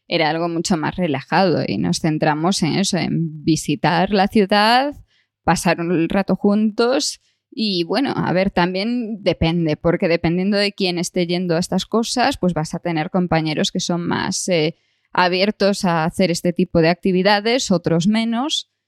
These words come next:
Entonces, claro, siempre intentas buscar eso, el grupillo que esté dispuesto a, pues, buscar un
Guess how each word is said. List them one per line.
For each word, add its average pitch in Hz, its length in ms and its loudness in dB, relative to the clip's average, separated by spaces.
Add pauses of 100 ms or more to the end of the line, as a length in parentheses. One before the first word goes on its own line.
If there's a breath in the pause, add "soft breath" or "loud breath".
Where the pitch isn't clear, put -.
(280)
Entonces, 170 640 -2
claro, 160 260 0
siempre 170 320 0
intentas 185 400 0
buscar 185 320 0
eso, 180 220 0
el 156 140 4
grupillo 185 760 2
que 185 240 2
esté 196 280 0
dispuesto 180 680 0
a, 180 380 2
pues, 147 220 -2
buscar 160 580 0
un 165 380 -4